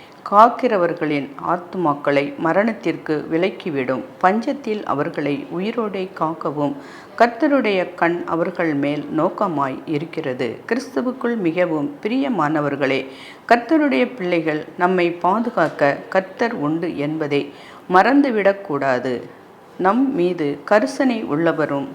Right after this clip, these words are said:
நமக்காக கல்வாரி சிலுவையில் தன் இரத்தத்தை சிந்தி அவர் நமக்காக அவமானப்படுத்தப்பட்டார்.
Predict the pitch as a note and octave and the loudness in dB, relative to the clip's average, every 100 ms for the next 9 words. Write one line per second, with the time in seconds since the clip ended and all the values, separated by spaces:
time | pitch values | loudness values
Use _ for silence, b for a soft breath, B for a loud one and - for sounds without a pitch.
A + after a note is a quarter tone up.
0 | - F3 A#3 C4+ G#3+ F3 E3+ D3+ - - | 0 2 2 0 0 0 2 0 0 0
1 | G3+ C4 C#4 B3 A#3+ - - B B B | 0 2 0 0 -4 -14 -18 B B B
2 | B - A3+ A3+ G3+ E3+ D#3 - - G#3 | B -2 2 2 2 2 2 0 2 2
3 | G#3+ G#3 G#3 D4+ - G#3+ G3 - F3 G3 | 6 4 4 0 0 -2 -2 -2 -2 0
4 | F3+ D3 - F#3 G3 A3 F#3 F#3 B3+ C4+ | 0 0 0 0 4 4 6 6 4 0
5 | G3+ F3+ F#3 D#3+ D3+ - E3 F#3+ B3+ A#3 | 2 2 4 2 2 0 0 2 4 4
6 | G3 E3+ E3+ D3 C#3+ D#3 D3 B2 - C3+ | 2 0 -2 -4 -2 -4 -2 -6 0 4
7 | C3 | 4